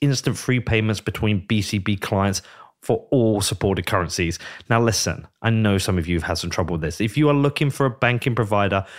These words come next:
who understands and supports Bitcoin companies rather than creating hurdles, then like me, you wanna become a B C B customer. If you wanna find out, then please head over to B C B group dot com forward slash Peter, which is B C B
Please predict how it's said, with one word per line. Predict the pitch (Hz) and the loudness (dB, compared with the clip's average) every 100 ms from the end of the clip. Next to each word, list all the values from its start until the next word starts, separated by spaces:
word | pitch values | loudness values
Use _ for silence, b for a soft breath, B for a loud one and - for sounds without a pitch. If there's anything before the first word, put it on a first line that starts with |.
| B | B
who | - 131 | 0 2
understands | 131 135 135 - 117 117 104 | 2 2 0 2 2 2 0
and | |
supports | 92 95 110 92 | -4 0 0 0
Bitcoin | - 170 - 147 | -2 -2 2 0
companies | - 135 123 127 123 B B B | 2 0 0 0 0 B B B
rather | 135 139 135 139 | 2 4 4 2
than | 123 | 0
creating | - 117 110 | 2 2 2
hurdles, | 151 143 123 113 107 B B | 2 2 4 0 0 B B
then | 110 117 | 2 4
like | 117 104 | 2 2
me, | 110 101 | 2 2
you | 104 123 | 2 2
wanna | 113 101 | 2 0
become | 107 - 95 95 | 0 0 0 0
a | |
B | 90 95 | 0 0
C | 85 98 | 0 0
B | 95 | -2
customer. | 87 95 - 92 82 - B B | 0 -2 -2 -2 -2 -6 B B
If | 123 131 | -4 0
you | 131 | 2
wanna | 143 147 | 4 2
find | - 139 135 | 2 2 4
out, | 123 123 - - | 4 2 -2 -4
then | 113 | -2
please | - 131 120 | 0 0 0
head | 120 117 | 2 2
over | 113 95 | 2 -2
to | |
B | 90 - 147 | -6 0 0
C | - 147 | 0 -2
B | 143 131 | 0 0
group | 120 127 107 104 | 2 0 0 0
dot | 135 - | 0 0
com | 127 117 113 - | 0 0 0 -6
forward | - 147 123 | 0 2 2
slash | 117 113 - | 2 0 0
Peter, | 120 107 117 107 B B B | -2 0 0 0 B B B
which | 104 | -2
is | 107 | -2
B | - 160 160 | -2 0 0
C | - 123 113 | 0 -2 -2
B | 113 147 147 143 131 | 0 2 4 2 -2